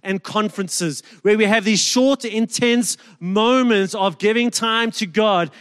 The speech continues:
and hearing from Him, but we get to two weeks later and there's crickets. And David knows what he needs is not simply a high point, and we love the high points,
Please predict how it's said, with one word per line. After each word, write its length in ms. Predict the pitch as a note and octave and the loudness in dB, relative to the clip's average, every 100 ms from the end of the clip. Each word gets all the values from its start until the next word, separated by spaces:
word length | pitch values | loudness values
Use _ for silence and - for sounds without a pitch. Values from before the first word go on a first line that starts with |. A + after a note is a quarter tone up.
| - | -12
and 160 | F#3 F3+ | -6 -4
hearing 420 | D#3 A#3 B3+ B3 | 0 0 2 0
from 280 | F3+ G3+ F#3 | -4 -6 -4
Him, 320 | F3 F3+ F3+ - - | -2 -2 -4 -8 -14
but 160 | F#3 E3 | -10 -6
we 100 | F#3 | -4
get 240 | C#3+ C#4 | 0 -2
to 140 | - A3 | -2 -4
two 420 | - - C#4 D4+ | -4 0 2 2
weeks 300 | C4+ C4 - | 2 0 -2
later 640 | A3 A#3+ C4 - F#3 E3+ F3 - - | -2 0 0 -2 -2 0 -2 -8 -6
and 240 | G3 G3 | -4 0
there's 140 | F#3+ F3+ | -2 -2
crickets. 720 | - G#3 D#3 - - - - _ _ _ _ _ _ _ _ _ _ _ _ _ _ _ _ _ _ _ - | -4 -4 -6 -8 -6 -6 -8 _ _ _ _ _ _ _ _ _ _ _ _ _ _ _ _ _ _ _ -8
And 160 | F#3+ E3 | -4 0
David 420 | B3+ E4+ D#4 A3+ | 2 2 0 0
knows 400 | A3+ B3 A#3+ D3+ | 2 4 2 2
what 220 | G3+ C4+ | 2 2
he 240 | A#3 C4+ | 0 -2
needs 640 | A#3 A3 B3 B3+ G3+ E3+ - - - | -2 0 0 0 0 -4 -8 -14 -10
is 180 | G3 E3+ | -6 0
not 200 | C#4+ C#4+ | 0 0
simply 460 | C#4+ C#4 B3+ C#4 | -2 -2 -2 -2
a 240 | F#3+ G#3+ A#3 | 0 0 0
high 420 | - A#3+ B3 C#4+ | -4 -4 -2 -2
point, 680 | - - G#3+ F#3 G#3 - - _ _ _ - | -2 -2 0 0 -4 -8 -10 _ _ _ -4
and 180 | A#3+ C#4 | 0 2
we 160 | D4 | 2
love 480 | C#4 B3 C#4 D#4 F#3 | 2 2 2 2 0
the 220 | A3+ A3 | 0 0
high 300 | F#3+ C#4 D#4 | 2 0 0
points, 680 | D4+ G#3+ G#3+ G3+ G#3+ - - | -2 -2 0 0 -2 -6 -10